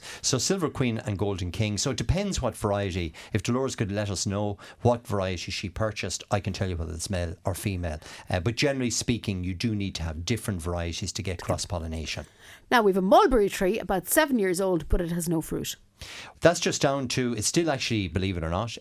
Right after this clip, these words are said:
Speaker 1: a juvenile tree. Mulberries, when you plant them, tend to be very vigorous. They tend to grow a lot for the first couple of years, a bit like plum trees. And then they settle down to flowering and fruiting. So what Dolores can do here is to give it a feed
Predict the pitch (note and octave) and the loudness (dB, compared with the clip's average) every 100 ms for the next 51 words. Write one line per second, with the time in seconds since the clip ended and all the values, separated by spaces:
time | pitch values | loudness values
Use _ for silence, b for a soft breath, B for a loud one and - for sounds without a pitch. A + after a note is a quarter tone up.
0 | - G#2 B2 A#2+ G2+ F2+ F2 E2+ A2+ G2+ | -4 -2 0 0 0 -2 -2 -2 -2 -2
1 | E2 G2 D#3 C#3 C3 A2 - A2 F#2 - | 0 2 2 2 0 -2 -2 -4 -4 0
2 | A#2 A#2+ F#2 F2 - A#2 - G#2 F2+ B2 | 0 0 -4 -2 -2 -2 -2 -4 0 0
3 | C3 G2 A2+ G2+ E2 - G#2+ - A#2+ A2 | 0 -2 -2 -4 -6 -6 -6 -2 -2 -2
4 | F2+ G#2 A2 G#2+ F#2+ F2+ F2+ - E2+ - | -2 -2 0 0 0 -2 -4 -8 -6 -2
5 | F#2 - F#2+ - F#2 F2 E2 B B C#3 | -2 -2 -6 -4 -4 -4 -6 B B 0
6 | A3+ C3+ A2 - A2+ A2+ - E2+ C#2 - | 2 -2 -4 -4 -4 -2 -6 -8 -6 -10
7 | B B - G#2+ A#2 C#3 C3+ A2 - G2+ | B B -2 0 0 0 -2 -2 0 -2
8 | F#2 F2 F2+ E2+ D#2+ B B - G#2 - | -2 -2 -2 -2 -6 B B -2 0 2
9 | G2+ F#2 E2+ D2+ b b G2+ E2+ G2+ E2+ | 2 2 -2 -6 b b -6 -2 -4 -2
10 | E2+ D#2 B - - B2 A2 G#2 B B | -4 -8 B -2 2 4 2 0 B B
11 | A#2 - C#3+ D#3+ - G#2 G2+ G#2+ F#2 G2+ | 2 4 2 2 0 0 0 -2 -2 -4
12 | F#2 G2+ A#2+ G#2+ G2 - A#2 G#2+ | -4 -4 -4 -2 -4 -2 -2 -2